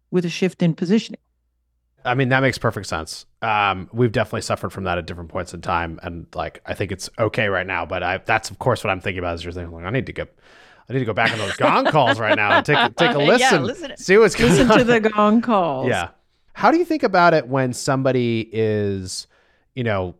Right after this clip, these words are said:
Speaker 2: a company that is shipping a lot of stuff and, like, their positioning could be changing quickly? Like, how do you, how do you do that?
Speaker 1: Yeah. Here's a, here's a funny thing about positioning. Like, one of the reasons that we don't think about it so much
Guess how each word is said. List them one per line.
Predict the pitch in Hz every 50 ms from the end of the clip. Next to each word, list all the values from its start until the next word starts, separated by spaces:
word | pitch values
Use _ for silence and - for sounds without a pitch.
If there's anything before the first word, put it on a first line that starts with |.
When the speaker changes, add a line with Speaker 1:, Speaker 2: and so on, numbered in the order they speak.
| _ -
Speaker 2:
a | 110 -
company | - 139 131 - 139 123 120
that | 110 113 120 131
is | 156 151 135
shipping | - - - 165 156 - 131 104
a | 98
lot | 92 85 80 78
of | -
stuff | - - 135 113 - - - _ _ _ _ _ _ _ _ _ _ _ _ -
and, | 110 117 120
like, | 123 117 -
their | - 123 -
positioning | - 120 107 143 - - - 123 113 -
could | - 131 120 98
be | 110 95
changing | - - - 117 110 120 117 98 101 80
quickly? | - - 95 - - 82 82 69 76 90
Like, | 113 113
how | - 143 147
do | 160 165
you, | 160 147 -
how | - - - 151 175
do | 196
you | 190 180 151
do | 117 92 127 165 190
that? | 104 78 - - - _ _ _ _ _ _ _ _ _ _ _ _ _ _ _ _ _ -
Speaker 1:
Yeah. | 165 165 160 156 143 123 - - _ _ _ _ _ _ _
Here's | - 480 719 698 - 587
a, | - -
here's | 269 392 571 587 571
a | 523
funny | 349 320 294 277
thing | 240 220 196
about | 180 165 160 156
positioning. | 160 156 147 147 156 - 139 - - _ _ _ _ _ _ -
Like, | 208 220 214 214 - - - _ -
one | 220 254 381 587
of | 659 640 605
the | 330
reasons | 262 247 240 233 233 214 220 214 196 185 185 -
that | - - 180 165 160 - - - _ _ _ _ _ _
we | - 175 175 170
don't | 160 - 196 190 196 185 - - _ _ _ _ _ _ _ _ _ _ _ _ _ _ _ _ _
think | - 196 190 -
about | 220 127 151 147 135 120
it | 110 - -
so | - - 139 -
much | - - - - - - - - -